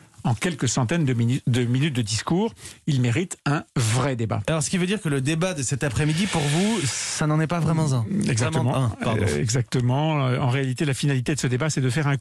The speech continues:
Speaker 1: coup politique. Cette proposition de loi a été utilisée par quelques centaines de députés En Marche comme un marqueur politique. Beaucoup de parlementaires sont en effet convaincus qu'il faut,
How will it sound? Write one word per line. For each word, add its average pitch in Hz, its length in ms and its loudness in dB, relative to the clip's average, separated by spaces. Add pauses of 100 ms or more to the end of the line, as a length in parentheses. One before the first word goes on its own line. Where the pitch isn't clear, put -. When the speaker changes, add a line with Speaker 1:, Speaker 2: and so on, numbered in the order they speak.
Speaker 1:
coup 247 240 0
politique. 170 760 -2 (100)
Cette 131 260 -2
proposition 160 640 0
de 127 100 2
loi 139 280 2
a 123 80 0
été 127 240 0
utilisée 165 480 0
par - 180 -4
quelques 143 300 0
centaines 202 640 0
de 131 100 0
députés 147 520 -2
En 127 120 2
Marche 185 240 0
comme 175 240 0
un 233 160 -2 (220)
marqueur 131 720 0
politique. 113 540 0 (320)
Beaucoup - 200 0
de 185 40 -4
parlementaires 170 460 0
sont 151 200 0
en 139 80 2
effet 156 180 0
convaincus 120 440 0
qu'il 127 160 0
faut, 180 220 0